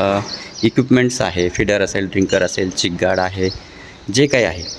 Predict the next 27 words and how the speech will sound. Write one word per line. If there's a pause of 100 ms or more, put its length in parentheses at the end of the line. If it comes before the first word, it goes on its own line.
(880)
तूस
वगैरे
पसरून
घ्या, (100)
ब्रुडिंगची
तयारी
करून
घ्या (600)
आणि
त्यानंतर (260)
Corsulen
टीएचची
एका
लिटरला (520)
तीस
एम
एल, (760)
तीस
एम
एल
केलं
तर
चांगलीच
गोष्ट
आहे
पक्षी (280)
नसताना.